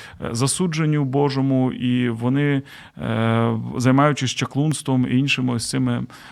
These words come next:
е, скажімо так, підмінами духовності або фейковою духовністю, вони, е, однозначно не наслідують Божого царства, і Біблія навіть прямо називається гидотою або мерзотою в українському перекладі.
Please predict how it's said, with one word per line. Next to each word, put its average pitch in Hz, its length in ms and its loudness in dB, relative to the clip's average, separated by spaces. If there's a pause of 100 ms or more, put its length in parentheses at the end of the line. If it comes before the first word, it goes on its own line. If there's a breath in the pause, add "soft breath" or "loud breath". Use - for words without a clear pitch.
(200 loud breath)
е, 113 160 -4
скажімо 135 360 0
так, 127 300 -2
підмінами 143 1000 4
духовності 165 760 0
або 117 240 -4
фейковою 151 580 -2
духовністю, 131 720 -2 (380 loud breath)
вони, 135 680 0 (340 loud breath)
е, 113 340 0
однозначно 123 640 2
не 120 80 4
наслідують 120 460 0
Божого 117 400 -2
царства, 139 880 0
і 117 80 -4
Біблія 127 440 -2
навіть 120 160 -2
прямо 131 200 -2
називається 120 420 -2
гидотою 127 520 -2
або 117 200 -2
мерзотою 120 640 0
в - 140 -16
українському 123 420 -4
перекладі. - 460 -12